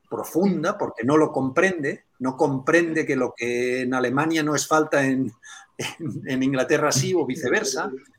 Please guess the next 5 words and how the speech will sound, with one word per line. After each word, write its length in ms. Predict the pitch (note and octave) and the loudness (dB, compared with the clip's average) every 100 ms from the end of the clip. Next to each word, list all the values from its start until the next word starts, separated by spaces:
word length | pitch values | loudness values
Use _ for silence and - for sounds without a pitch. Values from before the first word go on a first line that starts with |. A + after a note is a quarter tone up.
| - _ _ | -20 _ _
jugadores, 1000 | - E3+ C#3 C3+ D3+ D3 C#3+ A#2+ - - D#3 | -2 2 4 4 4 4 2 0 -4 -6 -10
eh, 220 | D3 C#3 | -12 -14
etcétera, 420 | C3+ F3+ F#3 F3 | -10 -6 -4 -2
la 200 | D#3 C3 | 0 0
prensa, 640 | C#3 D3 D3 C#3 C#3+ C#3+ | 2 2 2 0 0 -2